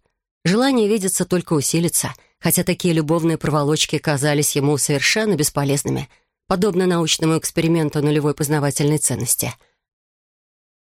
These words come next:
В двадцать пятнадцать Анна прислушалась к мерному дыханию холодильной камеры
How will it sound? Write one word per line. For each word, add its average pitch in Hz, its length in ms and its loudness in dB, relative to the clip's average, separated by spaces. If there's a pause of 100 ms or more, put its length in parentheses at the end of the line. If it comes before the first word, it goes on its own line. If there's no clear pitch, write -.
(300)
В 175 60 0
двадцать 240 380 0
пятнадцать 147 600 -2
Анна 196 240 2
прислушалась 165 680 -2
к - 60 -18
мерному 156 420 0
дыханию 147 440 0
холодильной 139 520 0
камеры 170 440 0